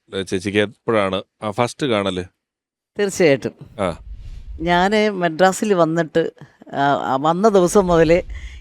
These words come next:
Speaker 2: ഇവരെ രണ്ടുപേരും കാണാൻ ഒരുപാട് ആഗ്രഹിച്ചിരുന്നു. ആ, അപ്പൊ എൻ്റെ അച്ഛൻ്റെ സഹോദരി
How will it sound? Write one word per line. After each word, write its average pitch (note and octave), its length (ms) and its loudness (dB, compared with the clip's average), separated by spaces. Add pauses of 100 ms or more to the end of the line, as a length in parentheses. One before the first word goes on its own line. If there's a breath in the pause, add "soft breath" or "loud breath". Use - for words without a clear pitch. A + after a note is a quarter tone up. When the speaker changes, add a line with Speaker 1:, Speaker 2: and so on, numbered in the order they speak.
Speaker 2:
ഇവരെ E3+ 240 4
രണ്ടുപേരും F3+ 640 6
കാണാൻ D3+ 320 2
ഒരുപാട് F3 540 4
ആഗ്രഹിച്ചിരുന്നു. B2+ 680 -2 (920)
ആ, - 80 -2 (240)
അപ്പൊ F#3+ 200 0
എൻ്റെ F3+ 300 2
അച്ഛൻ്റെ F#3 380 0
സഹോദരി D#3 720 0